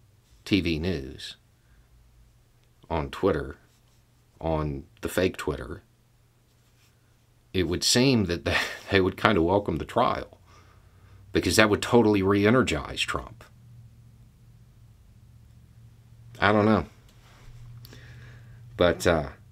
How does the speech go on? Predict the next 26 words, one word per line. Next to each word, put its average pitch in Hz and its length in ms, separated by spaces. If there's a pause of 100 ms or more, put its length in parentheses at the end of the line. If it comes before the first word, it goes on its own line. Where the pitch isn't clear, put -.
(680)
it's 113 180
a 90 60
bad 87 340
talking 82 400
point 76 320
for 69 140
a - 60
whole 80 180
bunch 78 300
of 73 120
reasons. - 520
Not 101 260
only 95 320
could - 180
it 80 40
get 78 240
somebody - 300
hurt, - 440 (420)
not 90 280
only 92 260
does 80 220
it 80 180 (380)
put - 240
people 87 500 (460)
who 95 360 (560)
are 123 200